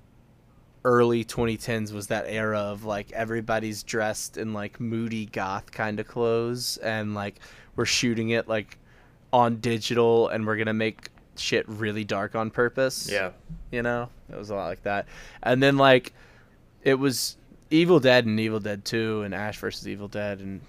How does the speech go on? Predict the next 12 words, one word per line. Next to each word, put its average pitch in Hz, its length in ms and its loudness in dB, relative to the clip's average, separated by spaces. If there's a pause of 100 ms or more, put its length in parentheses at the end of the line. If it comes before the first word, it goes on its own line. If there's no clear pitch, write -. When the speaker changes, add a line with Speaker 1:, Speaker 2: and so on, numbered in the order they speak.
(720)
Speaker 1:
um, 76 400 -10 (580)
are 104 180 -2
all 110 220 2
very 104 320 -4
gory, 101 480 -2
but 110 240 -2
it's 101 160 -8
very 117 360 0 (300)
almost 110 380 -4
cartoonish 117 760 -2
<laughs> - 0 -
gore. 131 480 4